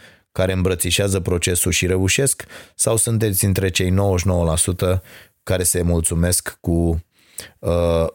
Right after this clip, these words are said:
plăcerea lucrurilor, plăcerea imediată și nu cu, uh, bucuria imensă pe care ți-o aduce, uh, o, o realizare, uh, pe care o ai după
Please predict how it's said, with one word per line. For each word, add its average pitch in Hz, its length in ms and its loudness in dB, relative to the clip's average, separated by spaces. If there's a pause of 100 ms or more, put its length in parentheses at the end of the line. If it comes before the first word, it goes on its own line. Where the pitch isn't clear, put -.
(160)
plăcerea 82 800 -2 (640)
lucrurilor, 82 720 0
plăcerea 90 400 -2
imediată 87 880 0 (360)
și - 240 -2
nu 87 220 2
cu, 85 500 -2 (500)
uh, 78 640 0 (200)
bucuria 90 760 0
imensă 85 540 0
pe 80 120 -2
care 82 220 -2
ți-o 80 180 0
aduce, 78 600 0 (460)
uh, 80 560 0
o, 85 400 0
o 85 120 2
realizare, 82 920 0 (440)
uh, 80 760 0 (140)
pe 85 120 -4
care 82 220 0
o 82 60 2
ai 85 140 0
după 80 340 -2